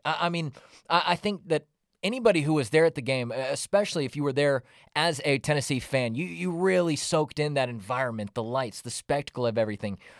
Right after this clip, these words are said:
Obviously, the game being what it was and going to the final play of the game, so every single play mattered. I mean, it was a four and a half hour contest that your eyes were glued to the field or to the screen every single time. Man, Tennessee had a lot, and I mean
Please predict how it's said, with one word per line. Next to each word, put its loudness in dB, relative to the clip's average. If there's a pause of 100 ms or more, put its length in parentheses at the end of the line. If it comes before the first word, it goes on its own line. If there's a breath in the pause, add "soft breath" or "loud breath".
(100)
Obviously, -2
the -2
game -2
being 0
what 2
it 2
was 0
and -6
going 0
to -10
the -8
final -4
play -2
of -2
the -6
game, -4 (300 loud breath)
so 0
every 0
single -2
play 0
mattered. -2
I -4
mean, -2
it -2
was -4
a -8
four 0
and 0
a -4
half -4
hour 4
contest -4 (260 loud breath)
that -2
your -2
eyes -4
were -6
glued -2
to -14
the -4
field -4
or -2
to -10
the -8
screen -8 (380 soft breath)
every 0
single -6
time. -4 (280 soft breath)
Man, 0
Tennessee -2
had 0
a 0
lot, 0
and -2
I 0
mean -4